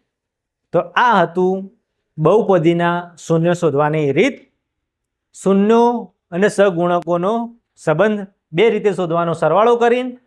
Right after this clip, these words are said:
ગુણાકાર કરીને, સરવાળો બે રીતે કરવાનો, ગુણાકાર બે રીતે કરવાનો. સરવાળો પહેલા ડાયરેક્ટ કરવાનો, એનો જવાબ લાવવાનો, પછી સૂત્રના આધારે જા-,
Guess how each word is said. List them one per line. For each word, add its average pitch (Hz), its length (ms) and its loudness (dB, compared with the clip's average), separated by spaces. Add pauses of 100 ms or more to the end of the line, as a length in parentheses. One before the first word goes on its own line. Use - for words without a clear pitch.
(220)
ગુણાકાર 220 400 0
કરીને, 220 380 -2 (380)
સરવાળો 247 460 2
બે 269 160 0
રીતે 262 220 0
કરવાનો, 254 420 0
ગુણાકાર 233 460 0
બે 220 140 0
રીતે 190 200 -4
કરવાનો. 135 480 -8 (260)
સરવાળો 233 440 2
પહેલા 214 200 0
ડાયરેક્ટ 170 440 -2
કરવાનો, 226 500 -2
એનો 180 160 -8
જવાબ 208 260 -4
લાવવાનો, 220 360 -6
પછી 185 160 -10
સૂત્રના 233 440 -6
આધારે 190 280 -4
જા-, 180 240 -8